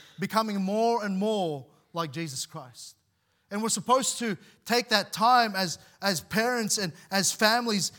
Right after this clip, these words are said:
and even as a church to, uh, observe and understand where we're at.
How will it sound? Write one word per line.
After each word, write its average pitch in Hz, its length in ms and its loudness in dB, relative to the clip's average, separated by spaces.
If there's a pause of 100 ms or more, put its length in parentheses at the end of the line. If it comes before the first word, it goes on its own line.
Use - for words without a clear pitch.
and 190 100 -4
even 226 200 -2
as 190 160 -2
a 180 60 -6
church - 560 -4
to, 190 160 -4 (220)
uh, 202 160 -4
observe 220 720 2
and 196 120 -4
understand 214 640 0
where 240 160 4
we're 240 240 0
at. 226 300 0